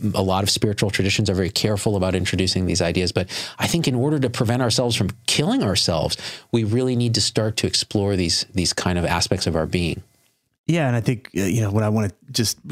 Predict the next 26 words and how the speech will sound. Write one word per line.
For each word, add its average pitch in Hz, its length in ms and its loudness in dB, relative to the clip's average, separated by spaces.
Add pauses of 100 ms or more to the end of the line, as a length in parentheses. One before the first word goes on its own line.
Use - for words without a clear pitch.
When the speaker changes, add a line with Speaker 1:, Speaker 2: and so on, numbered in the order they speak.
Speaker 2:
give 104 160 0
the 104 80 2
listener 101 320 2
today 104 380 2
is 101 180 0
just 107 160 0
something 107 280 0
that's 98 100 2
like, 101 140 -2
"Hey, 117 160 0
there's, 104 260 0
there's 131 260 -2
probably 113 460 0
something 101 320 0
else." 90 240 -2
If 107 160 0
it 92 80 -4
feels 123 220 0
like 110 120 0
you're 107 60 2
beating 104 280 0
your 90 60 0
head 104 140 2
against 98 300 0
the 101 80 0
wall 92 480 0